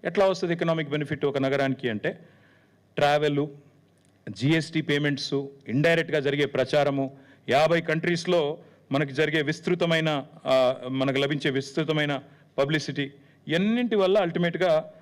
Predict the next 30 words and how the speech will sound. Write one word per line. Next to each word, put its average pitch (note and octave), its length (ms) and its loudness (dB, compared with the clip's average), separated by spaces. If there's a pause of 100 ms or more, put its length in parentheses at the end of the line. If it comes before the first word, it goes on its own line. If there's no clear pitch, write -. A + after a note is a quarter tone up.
(200)
మనకి D3 580 -2
బ్రహ్మాండంగా D3 720 0 (600)
విస్తృతమైన F3 440 -2
ప్రచారం E3+ 420 0
వచ్చింది, F#3 380 -4 (380)
లాభం F3 360 2
జరిగిందని E3 400 0
చెప్పి C#3+ 400 -2 (340)
ఈ C3+ 40 -4
నెల్సన్ F#3 480 0
అనే G3+ 140 0
సంస్థ D3+ 340 -6 (560)
ఇచ్చిన F3+ 240 -4
అధ్యయన D3 520 0 (180)
రిపోర్ట్. A2+ 360 -4 (680)
So G#3+ 60 2
జరిగిన G#3+ 420 0
ఖర్చు G#3+ 360 -2
మొత్తం G#3+ 420 -2
కలిపి G#3+ 240 2 (340)
ప్రైవేట్ F#3+ 360 4
ఆయన F#3 160 2
పెట్టింది F3+ 340 0
నూట, D#3 240 -2
నూరు, E3 220 2
నూట E3+ 140 0
పది E3+ 220 0
కోట్లు, F3 320 -2 (600)
మన C#3+ 140 2
ప్రభుత్వం E3+ 600 -2